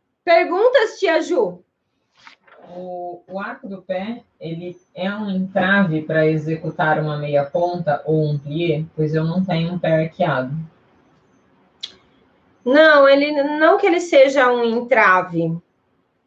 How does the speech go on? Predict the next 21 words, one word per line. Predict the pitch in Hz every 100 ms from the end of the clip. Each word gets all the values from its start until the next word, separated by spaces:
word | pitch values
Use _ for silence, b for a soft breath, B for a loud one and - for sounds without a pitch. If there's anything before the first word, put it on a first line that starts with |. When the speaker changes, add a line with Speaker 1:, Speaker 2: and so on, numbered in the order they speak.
| _ _ _ _ _ _ _ _ _ -
Speaker 1:
Dá | 226
pra | 269 330
trabalhar, | 330 349 359 403 320 262 233 202 b _ _
entende? | _ _ 226 208 202
Arco | 214 240
de | 233 247
pé | 247 247 277 294 -
é | 214
algo | 220 226 254
trabalhável. | 277 277 311 403 233 190 202
O | 208
que | 311
a |
gente | 330 370 370
não | 330 262
trabalha | 254 208 214 254 269
é | 233
o | 247
colo | - 277 349 415
do | 480 480
pé, | 208 -